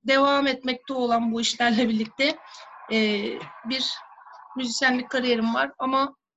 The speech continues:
daha ziyade şu anda daha bir hobi düzeyinde diyebiliriz. E, sanıyorum hani kendimi tarif etmem gerekirse bir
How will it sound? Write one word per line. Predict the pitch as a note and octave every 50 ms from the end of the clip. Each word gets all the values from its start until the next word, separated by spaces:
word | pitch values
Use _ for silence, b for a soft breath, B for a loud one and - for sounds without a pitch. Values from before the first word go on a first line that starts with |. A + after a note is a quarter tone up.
| _ _ _ _ _ A3
daha | C#4+ C#4+ C#4+ C#4+
ziyade | C4+ B3 C4+ C4 C4 A3 C4+
şu | C4+ - C#4+ C#4
anda | C4 B3+ A#3+ A3+ B3+ B3 -
daha | B3+ B3+ B3+ B3+ A3+ G#3+
bir | A3+ A3 - _
hobi | - B3 A#3+ G#3 A3+ F#3+
düzeyinde | G#3 G#3+ G3+ A3 G#3 G#3 G#3 G3+ G#3 G3+
diyebiliriz. | G#3 A3 A3+ A3+ A3 G3+ G#3 G#3 A3 G#3+ A3 A3 - - - _ B B B B B B B B B B - A3+
E, | A3 G#3+ G#3+ G#3+ G#3 G#3 G3+ G#3 - G#3+
sanıyorum | - - - D4 D4+ D#4+ E4 E4 D#4+ D4+ D4+ D#4+ D#4 -
hani | - B3+ B3+ A#3+ A#3 A#3+ - _
kendimi | - D4 C#4+ C#4+ C#4 C#4 C#4+ C#4+ C#4+
tarif | - D4 D4 C#4+ C#4 C#4 -
etmem | C#4+ - - C#4+ C#4 C#4 C4+
gerekirse | C#4 C#4 C#4 C4+ C4 C4+ A#3 A3 - D4+ B3+
bir | C#4+ D4